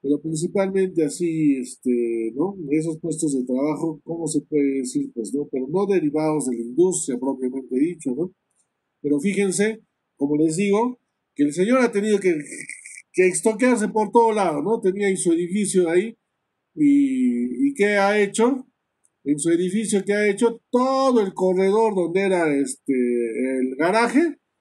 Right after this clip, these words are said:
estaba repleto, repleto de frigideres, repleto de, de lavadoras, ¿no? Entonces, eso es almacén, pues, ¿no? ¿Ya? Y el otro, creo, a las finales, no, nunca he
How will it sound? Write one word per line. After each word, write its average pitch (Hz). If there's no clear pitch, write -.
estaba 156
repleto, 147
repleto 170
de 131
frigideres, 156
repleto 151
de, 110
de 120
lavadoras, 127
¿no? 185
Entonces, 110
eso 156
es 214
almacén, 156
pues, 98
¿no? 156
¿Ya? 160
Y 135
el 165
otro, 196
creo, 190
a 180
las 147
finales, 170
no, 185
nunca 202
he 170